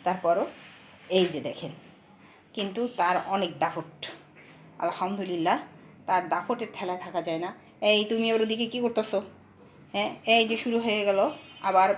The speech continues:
মারামারি, ফাটাফাটি, ধরাধরি, ধস্তাধস্তি, এরকম যদি করতেই থাকে, এদেরকে আমি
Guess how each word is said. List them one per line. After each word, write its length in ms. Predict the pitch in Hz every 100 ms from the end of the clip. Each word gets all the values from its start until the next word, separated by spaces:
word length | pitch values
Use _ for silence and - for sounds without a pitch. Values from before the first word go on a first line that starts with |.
| - -
মারামারি, 440 | 196 190 190 202
ফাটাফাটি, 540 | 202 175 185 185 180 202 196 - - - - -
ধরাধরি, 480 | 180 185 196 202 240 - -
ধস্তাধস্তি, 720 | - - - 190 196 - 208 226 - - - - -
এরকম 340 | 190 208 202 196
যদি 180 | 185 196
করতেই 320 | 202 214 202 196 220
থাকে, 220 | 185 233 262 - - -
এদেরকে 420 | 208 214 214 208 196
আমি 240 | 190 190